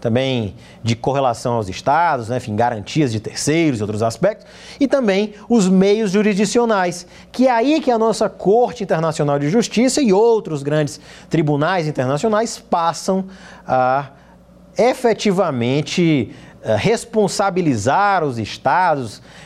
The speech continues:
responsabilizar os países por violações em matéria de direito internacional. Para isso é necessário apenas que os estados,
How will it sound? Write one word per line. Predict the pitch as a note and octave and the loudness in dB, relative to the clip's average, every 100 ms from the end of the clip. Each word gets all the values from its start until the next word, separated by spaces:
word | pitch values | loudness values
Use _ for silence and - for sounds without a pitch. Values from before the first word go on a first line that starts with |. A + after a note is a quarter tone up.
| - | -2
responsabilizar | D#3 F3 E3 E3+ E3 D#3+ C#3 A2+ C#3+ D#3+ | -2 0 0 0 0 0 0 2 2 2
os | - | 0
países | - C#3+ C3 G#3 F#3 - | -2 0 2 2 2 0
por | G3 F#3 | -2 2
violações | G3+ G#3+ G#3 D#3 - E3+ G#3+ F#3 | 2 2 2 0 -2 0 2 2
em | G#3 | 2
matéria | G3 D#3 E3+ F#3 F3+ | -2 -2 0 2 0
de | E3 | -4
direito | F#3+ D#3+ D#3+ | -2 -2 0
internacional. | F3 E3 A3 F#3 D3 D3 - - - - - | -2 -2 0 0 0 -2 -10 -20 -20 -18 -8
Para | - C4 B3 | -2 0 0
isso | A#3 C#4+ A3+ | 2 2 2
é | |
necessário | G#3 - F3 F#3 F#3 F#3 | 2 2 0 2 2 2
apenas | F#3 E3+ F#3+ F#3+ - - - - | 0 0 0 -2 -8 -20 -20 -6
que | - A#3 | 2 2
os | G#3+ | 4
estados, | G3 - D3 D3+ D#3+ A2+ F#2 - | 0 0 2 2 0 -4 -6 -10